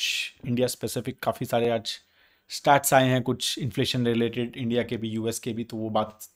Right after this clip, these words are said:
फोकस उसी पे ज़्यादा रहेगा। और कुछ फिर स्टॉक स्पेसिफिक जो न्यूज़ हैं वो बात करेंगे लास्ट तक। एक छोटा सा नॉलेज सेक्शन भी है,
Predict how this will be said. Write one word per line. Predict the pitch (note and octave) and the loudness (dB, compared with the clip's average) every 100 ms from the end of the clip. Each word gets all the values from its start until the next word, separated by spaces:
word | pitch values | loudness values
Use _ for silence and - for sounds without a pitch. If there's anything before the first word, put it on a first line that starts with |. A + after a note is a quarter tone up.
| _ _ _ | _ _ _
फोकस | - G#2+ C3 D#3+ | -4 0 0 0
उसी | C3+ C3 | 0 2
पे | C3+ | 4
ज़्यादा | A2+ A2+ | 6 4
रहेगा। | A2 G#2+ A2 - - - - - - | 2 0 -4 -8 -14 -20 -20 -2 2
और | G#3 | 4
कुछ | G#3+ G#3+ | 4 6
फिर | G3 F3 D#3+ | 4 4 -2
स्टॉक | - D#3 - | 4 4 6
स्पेसिफिक | - C#3 - D3+ D#3+ - - | 2 0 0 2 0 -2 -2
जो | C3+ | 2
न्यूज़ | A#2+ D3 D3 G2 | 6 8 6 2
हैं | G2+ - _ _ _ - | -6 -14 _ _ _ -6
वो | B2+ | 2
बात | B2 B2 | 2 2
करेंगे | B2+ B2+ C3 | 0 2 2
लास्ट | B2 A2+ A#2 - D3+ | 2 2 0 4 6
तक। | C#3 - - _ _ _ | 6 2 -20 _ _ _
एक | D3 F#2+ - A#2+ A2 | -12 -10 -6 -6 -4
छोटा | - C#3 | 0 2
सा | C#3 | 4
नॉलेज | C3 A#2 B2 | 4 2 2
सेक्शन | - A#2 - A#2+ | 0 -2 0 2
भी | A#2+ C#3 | 4 4
है, | G#2 A2+ | 4 0